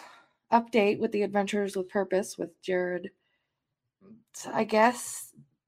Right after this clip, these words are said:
uh, did you hear about this? They had a court date and it got bombarded with these live streamers.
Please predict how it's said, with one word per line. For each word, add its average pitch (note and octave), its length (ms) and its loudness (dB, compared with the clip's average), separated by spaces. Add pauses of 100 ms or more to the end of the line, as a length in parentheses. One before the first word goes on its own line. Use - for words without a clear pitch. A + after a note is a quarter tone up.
uh, G#3 100 -4
did G#3 220 -2
you A#3 100 6
hear D4+ 280 4
about G#4+ 240 6
this? G#4 460 -2
They B3+ 300 4
had B3 200 6
a A3+ 80 2
court C4 500 4 (280)
date D4+ 480 0
and A3 180 2
it G#3+ 160 -2
got G#3+ 340 4 (220)
bombarded G#3+ 680 2
with G#3+ 160 0
these G3+ 220 -6
live G#3 360 0
streamers. D4 840 -4